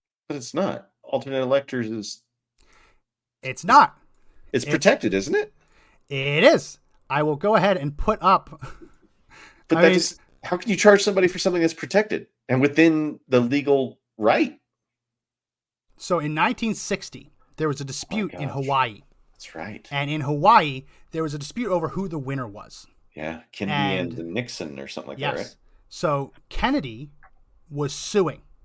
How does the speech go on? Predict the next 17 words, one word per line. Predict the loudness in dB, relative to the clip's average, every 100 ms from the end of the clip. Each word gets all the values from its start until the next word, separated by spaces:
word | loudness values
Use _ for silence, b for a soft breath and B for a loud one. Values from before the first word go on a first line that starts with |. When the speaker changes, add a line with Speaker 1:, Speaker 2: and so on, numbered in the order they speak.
| _
Speaker 2:
had | -6 -2
lawsuits. | 2 2 2 -10 -16 -20 -20 -20 -20 _ _
And | -4 -2 0
what | -2 -2
the | -6
lawyers | -2 0 0 -2
told | -2 0 0
Kennedy | 0 -4 -4 -10 -18 _ b b b
was | -4 -2 -2
to | -8
get | -4 0 0
someone | -2 -2 0 2 0 -2
to | -6
send | -8 0 0 0
your | -6 -6 0 2 4 2 0 _ _ _ _
list | 0 0 0 -6
of, | -4 -4